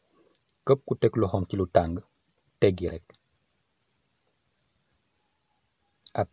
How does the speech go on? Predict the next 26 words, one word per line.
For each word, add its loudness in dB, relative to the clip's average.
ku -10
mu 2
mënti 0
doon. -6
Su -10
dee 2
réflexe 0
rek, -6
képp -6
ku -10
teg -2
sa -2
loxo 2
ci -14
lu -6
tàng, -6
teggi 2
rek -18
ci -2
saa -2
si. -14
Wala 4
képp 4
koo 8
xam 2
ne 0